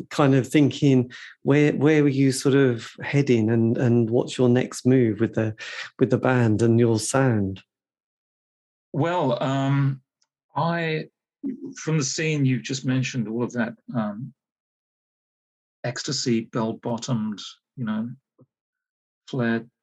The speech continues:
Speaker 2: nonsense that was going on, all of that, you know, rave and, and business. I, I, I wanted, I had no truck with it.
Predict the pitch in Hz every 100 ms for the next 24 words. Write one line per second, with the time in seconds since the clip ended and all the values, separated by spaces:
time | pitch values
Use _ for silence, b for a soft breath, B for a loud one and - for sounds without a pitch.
0 | - 123 123 - 120 - - - _ _
1 | - 143 - 135 117 117 120 117 127 110
2 | 113 117 117 _ _ _ _ _ _ _
3 | _ _ _ _ - 131 107 107 - _
4 | _ _ _ _ _ - 110 117 120 120
5 | 107 117 110 135 - - 131 135 - -
6 | 120 120 120 - - 139 - - - -
7 | - - 127 156 131 131 127 - 123 117
8 | 110 123 117 - 131 - 143 135 127